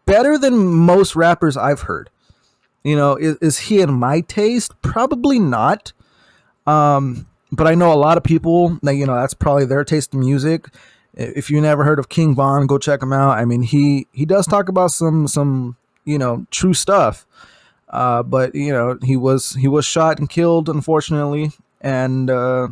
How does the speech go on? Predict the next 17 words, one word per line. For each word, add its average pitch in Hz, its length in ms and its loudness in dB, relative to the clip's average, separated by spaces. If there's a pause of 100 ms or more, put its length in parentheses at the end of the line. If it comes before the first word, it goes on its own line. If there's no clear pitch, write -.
(220)
man, 131 180 -6
it's - 140 -8
another 139 260 0
one, 147 340 -2
another 156 280 0
one 160 160 2
gone. 139 440 0 (1080)
It, 120 200 -6
it's, 127 240 -8
it's 156 220 -8
crazy. 165 520 0
A 123 120 -2
lot 147 220 2
of - 60 -8
people 147 320 -2
were, 123 120 0
like, 117 280 -2